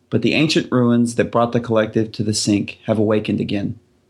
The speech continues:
We aren't the only ones interested in the collective. The fallen House of Winter has hurled its assets into pillaging the ruins, hunting for some advantage, whether from the Golden Age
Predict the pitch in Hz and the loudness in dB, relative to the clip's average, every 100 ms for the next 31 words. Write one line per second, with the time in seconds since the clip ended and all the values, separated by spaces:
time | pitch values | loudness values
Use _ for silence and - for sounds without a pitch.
0 | _ _ - - - _ _ _ _ _ | _ _ -20 -20 -20 _ _ _ _ _
1 | _ _ - 135 131 180 185 143 139 143 | _ _ -2 0 2 0 0 0 2 2
2 | 123 107 107 104 101 107 - - 104 107 | 2 2 2 2 2 0 -2 -2 -2 0
3 | 104 - 104 104 110 117 - - _ _ | -2 0 0 0 -2 -6 -10 -20 _ _
4 | 117 107 127 131 127 123 120 117 117 117 | -4 0 0 2 2 2 0 -2 0 0
5 | 117 107 107 104 - 117 113 113 113 110 | 2 0 0 -2 0 2 2 0 0 0
6 | 107 - 95 - - 107 113 - 120 113 | 0 0 -2 -2 -2 -2 -2 0 0 2
7 | 113 107 104 104 104 101 - - _ _ | 0 2 2 2 2 -2 -6 -14 _ _
8 | _ _ _ 151 156 131 107 - - 117 | _ _ _ -2 0 0 0 -2 -2 0
9 | 110 98 110 104 - 110 - - _ _ | 0 0 0 0 -2 -8 -8 -16 _ _
10 | _ _ _ _ _ - 139 131 - 120 | _ _ _ _ _ -2 0 0 0 0
11 | 110 110 113 110 104 104 117 - | 2 2 2 2 0 0 -2 -8